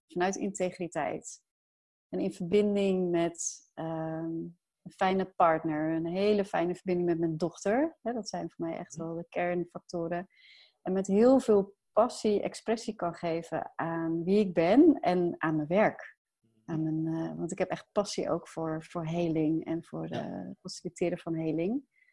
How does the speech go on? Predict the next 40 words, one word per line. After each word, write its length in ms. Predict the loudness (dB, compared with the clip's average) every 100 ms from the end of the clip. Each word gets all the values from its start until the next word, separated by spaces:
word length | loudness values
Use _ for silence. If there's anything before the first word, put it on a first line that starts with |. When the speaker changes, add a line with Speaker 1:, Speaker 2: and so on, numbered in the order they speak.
| _ _ _ _ _ _
Speaker 1:
En 160 | -2 0
in 120 | 2
welke 300 | 4 4 4
vorm 480 | -4 2 4 6 6
dat 180 | 4 0
dan 200 | 0 0
is, 580 | 2 2 2 0 -10 -14 _
dat, 520 | 0 0 2 -6 -6
ja, 340 | -6 -4 -2 -2
laat 200 | -4 -4
ik 60 | -2
helemaal 280 | -2 2
los. 300 | 2 0 -4
Ik 80 | -4
heb 100 | -2
Speaker 2:
Ja. 60 | 4
Speaker 1:
werkelijk 420 | 4 4 -2 -6
geen 400 | -10 0 4 4
idee. 480 | 4 4 4 2 -2 _ _ _ _ 0
Maar 200 | 0 4
als 240 | 2 4
het 200 | 0 -2
die, 720 | -2 4 6 6 6 4 2 _ _
ja, 300 | -2 2 2
die 200 | 4 6
energie 460 | 6 6 4 4 6
mag 200 | 4 4
dragen, 640 | 4 6 4 4 4 6
ja, 280 | 4 0 -2 -4
Speaker 2:
Ja. 80 | 0
Speaker 1:
dan, 360 | 0 0 -2 -2
dan 280 | -6 -6 -4
prijs 260 | -2 -2
ik 80 | -2
me 100 | -4
echt 220 | -4 -6
een 80 | -4 -2
onwijs 600 | -2 -2 2 4 2 -2
gelukkig 380 | -4 -4 -4 -2
mens. 480 | -2 -2 -8 -18